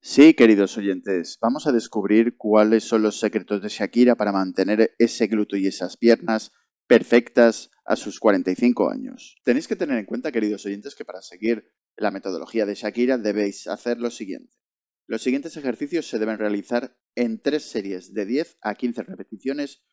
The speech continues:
con un descanso máximo de sesenta segundos entre cada uno de ellos. Empezaremos por bla, bla, bla, bla. Como escucháis, queridos oyentes, en este nivel de mierda hemos recuperado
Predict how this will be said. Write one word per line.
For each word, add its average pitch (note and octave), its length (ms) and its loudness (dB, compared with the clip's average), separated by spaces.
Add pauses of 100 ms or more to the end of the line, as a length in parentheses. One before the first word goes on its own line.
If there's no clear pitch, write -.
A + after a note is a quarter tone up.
(100)
con A#2+ 180 -6
un D#3 100 -4
descanso A2+ 580 -8
máximo C3+ 540 -8
de G#2 140 -6
sesenta G2 420 -10
segundos C3+ 440 -10 (300)
entre G#2+ 300 -8
cada G2+ 200 -4
uno G#2+ 200 -8
de D2+ 180 -8
ellos. - 480 -20 (280)
Empezaremos C3 600 -2
por G#2+ 400 -6 (920)
bla, A#2+ 720 -2 (160)
bla, G2+ 520 -4 (280)
bla, F#2+ 580 -6 (220)
bla. F#2+ 440 -8 (280)
Como A2 200 0
escucháis, D3+ 520 0
queridos G2 440 2
oyentes, G#2 480 -2
en G2+ 100 -10
este A#2 260 -4
nivel G#2 300 2
de G2 80 0
mierda G2+ 500 2
hemos A#2 300 0
recuperado G2 720 -2